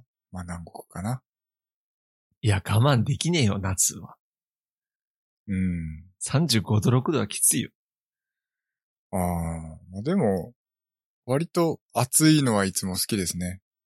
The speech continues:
Speaker 2: うん。なんかさ、ちょっとした離島なら行きたいよね。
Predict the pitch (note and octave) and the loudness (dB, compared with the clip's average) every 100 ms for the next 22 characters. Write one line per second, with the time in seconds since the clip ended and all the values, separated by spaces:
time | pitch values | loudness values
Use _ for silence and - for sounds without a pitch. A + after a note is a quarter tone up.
0 | _ _ C#3 A2 G2 F#2+ F#2+ D3+ _ _ | _ _ -2 0 0 -4 -8 -14 _ _
1 | _ _ _ _ _ - C#3+ B2+ - A2 | _ _ _ _ _ -10 -6 -2 -2 -4
2 | - _ _ - F3 - - G3+ E3 F#3+ | -10 _ _ -2 -2 -2 -4 2 4 4
3 | E3+ D#3+ F3 E3+ B2 G2+ A2 F#2+ B2+ | 0 2 2 2 0 0 -4 -4 -8